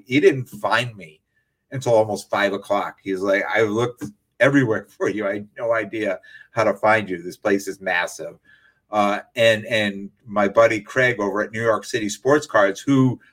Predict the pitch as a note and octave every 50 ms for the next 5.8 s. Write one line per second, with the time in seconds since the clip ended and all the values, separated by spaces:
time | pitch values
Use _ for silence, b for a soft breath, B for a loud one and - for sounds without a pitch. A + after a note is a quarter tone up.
0 | b b B2+ B2+ A#2+ G#2 A#2 C3 D3 F3+ - - C#3+ - B2 C3 C3 D3 D#3 D#3
1 | C3+ - - C#3+ C3+ B2+ - E2 - _ _ _ _ _ _ _ - - A2+ A#2
2 | A#2 A2+ A2 A2+ C3 C3+ B2 B2+ - - C3+ A2+ G#2+ - - A2 G2+ G2 - -
3 | F#2 E2 E2 D#2+ D#2+ _ b b b b b b b - G#2+ G2 G2+ F#2+ - -
4 | - - - _ _ - A#2+ A#2+ A#2+ A#2+ B2 B2 C3 C3 B2+ C#3 C3+ B2+ C3+ B2
5 | - A#2 C3 C3+ C3 C3 - - A2 G#2 G#2+ G2+ G2+ G#2 G#2